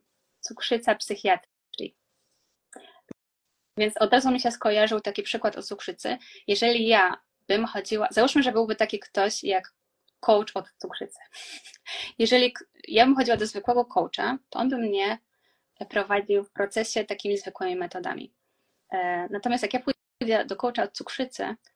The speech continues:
to on mi powie, słuchaj, przeliczenie jednostek robimy tak i tak. Musisz wtedy i wtedy uważać na to i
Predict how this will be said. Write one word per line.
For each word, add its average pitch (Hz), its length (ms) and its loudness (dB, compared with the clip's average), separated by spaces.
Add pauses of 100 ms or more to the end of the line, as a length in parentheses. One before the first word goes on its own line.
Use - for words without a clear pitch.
(100)
to - 100 -10
on 208 80 -4
mi 214 100 -6
powie, - 260 -4
słuchaj, - 480 -4 (240)
przeliczenie 233 840 2
jednostek 220 680 0
robimy 214 320 -4
tak 202 220 -8
i 202 100 -6
tak. - 300 -6 (400)
Musisz 240 600 0
wtedy 262 300 4
i 226 80 2
wtedy 190 580 0 (840)
uważać 208 560 4
na 202 160 2
to 208 120 -4
i 196 80 2